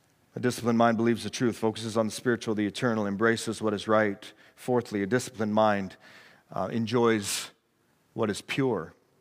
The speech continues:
Enjoys what is pure. I don't know about you, but my wife and I, we like to sit down and watch movies. Uh, we like to do that, but very often, more often than we'd like, we start a movie and very quickly we have to turn it off.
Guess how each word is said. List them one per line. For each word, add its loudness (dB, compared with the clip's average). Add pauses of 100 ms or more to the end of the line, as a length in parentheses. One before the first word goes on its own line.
(1200)
Enjoys 0
what 0
is -6
pure. -2
I 2
don't 0
know 2
about 0
you, 2
but -2
my 2 (320)
wife 4
and 2
I, 6
we 0
like 4
to -8
sit -4
down 4
and -2
watch 2
movies. -2 (640)
Uh, -8
we 2
like 4
to -12
do 2
that, 2
but 0 (140)
very 6
often, 4 (760)
more 8
often 4
than 4
we'd 2
like, 6
we 0
start 2
a 2
movie 4
and 0
very 4
quickly 0
we 4
have 2
to -4
turn 0
it 6
off. 4